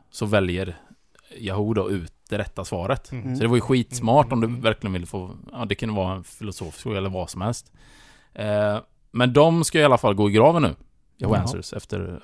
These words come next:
Speaker 1: ja, över femton år av business. Eh, men då gjorde, ja, jag tror det var C N N, gjorde en, eh, topp tio frågor under åren. Eh, så här, som har kommit in då,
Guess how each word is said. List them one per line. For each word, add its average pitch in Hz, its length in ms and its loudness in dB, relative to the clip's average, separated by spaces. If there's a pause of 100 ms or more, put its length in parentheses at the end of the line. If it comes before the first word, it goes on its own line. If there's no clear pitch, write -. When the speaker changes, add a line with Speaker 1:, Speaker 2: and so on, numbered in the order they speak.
Speaker 1:
ja, 90 60 -8
över 87 200 -12
femton 80 460 -14
år - 220 -12
av 110 140 -16 (340)
business. 98 580 -10 (580)
Eh, 110 440 0 (160)
men 120 140 -6
då 131 160 4
gjorde, 120 440 4
ja, 120 120 -6
jag 110 80 -6
tror 127 100 -6
det 107 40 -4
var 101 60 -2
C 101 200 -2
N 95 100 2
N, 117 300 2
gjorde 110 360 -2
en, 92 260 -4
eh, 92 420 -8 (420)
topp - 220 -2
tio 156 380 2 (840)
frågor 110 440 4
under 104 360 2
åren. 110 400 0 (1000)
Eh, 95 540 -4
så 107 140 -4
här, 98 120 2
som 95 280 -2
har 92 80 -2
kommit 98 260 -4
in 110 160 0
då, 90 100 0